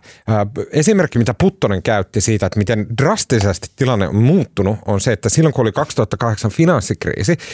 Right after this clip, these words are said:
ja, ää, ainakin minä ja Marko muistetaan, en tiedä muistaako Alma, mutta silloin oli, Kreikka oli semmoinen niin kuin suuri paskapää Euroopassa ja sillä, että, ää, laiskat, laiskat lihavat kreikkalaiset silleen niin kuin,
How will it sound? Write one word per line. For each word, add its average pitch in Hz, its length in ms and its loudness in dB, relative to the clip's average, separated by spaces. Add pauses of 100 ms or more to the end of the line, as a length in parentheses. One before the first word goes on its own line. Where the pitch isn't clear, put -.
(140)
ja, 117 100 2 (360)
ää, 104 280 2
ainakin 113 240 0
minä 127 120 2
ja 113 100 0
Marko 147 260 2
muistetaan, 104 440 0
en 101 100 0
tiedä 98 160 0
muistaako 101 460 -2 (280)
Alma, 117 400 0 (100)
mutta 113 200 -2
silloin 127 220 2
oli, 110 120 0
Kreikka 127 440 -2
oli 85 140 0
semmoinen 85 260 -2
niin 85 80 -2
kuin 95 80 -4
suuri 98 400 0
paskapää 73 600 -4
Euroopassa 87 680 -4
ja 82 100 -6
sillä, 78 260 -6
että, 80 200 -6 (300)
ää, 90 120 -2
laiskat, 117 680 -2 (220)
laiskat 123 400 -2
lihavat 120 340 0
kreikkalaiset 92 600 -2
silleen 82 240 -2
niin 82 120 -2
kuin, 82 200 -4